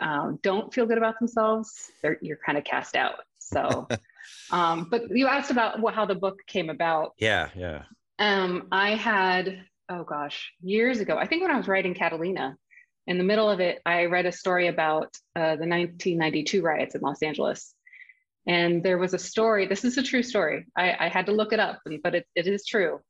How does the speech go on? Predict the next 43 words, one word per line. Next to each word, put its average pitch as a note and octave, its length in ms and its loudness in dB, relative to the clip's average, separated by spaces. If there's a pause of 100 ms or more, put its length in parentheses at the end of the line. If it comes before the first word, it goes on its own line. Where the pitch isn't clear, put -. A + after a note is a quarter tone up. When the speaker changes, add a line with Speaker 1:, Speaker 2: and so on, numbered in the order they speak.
Speaker 1:
that - 200 -2
during G#3 300 2
the F#3 100 2
riots, F#3 480 2
all F3 140 0
the F#3 100 -4
people F3+ 360 -2
in E3 80 -8
Beverly D#3 400 -2
Hills F3 340 0
were D3+ 300 -2 (480)
terrified G3 840 0 (120)
that E3+ 100 0
it D#3+ 80 -2
was D#3 100 -6
going E3 240 -2
to E3 60 -2
be D#3 200 2
a D3+ 80 0
French D#3 320 -4
Revolution D#3 560 0
type C#3+ 280 -4
of - 160 -12
Speaker 2:
Mm. - 180 -14
Speaker 1:
situation. - 760 -2 (920)
And F#3 280 2
so G3+ 180 2
they G3 180 4
a-, - 180 -4 (100)
didn't G3 220 0
feel A3+ 180 2
safe G3+ 220 0
in B3 80 4
their B3 80 4
mansions. D3+ 760 -2 (360)
And E3+ 320 2
they E3+ 120 2
all E3+ 480 2
thought, D#3+ 320 2 (240)
"Let's D#3+ 240 -2
go F3 80 0
down D#3 300 -2
to D#3+ 520 -2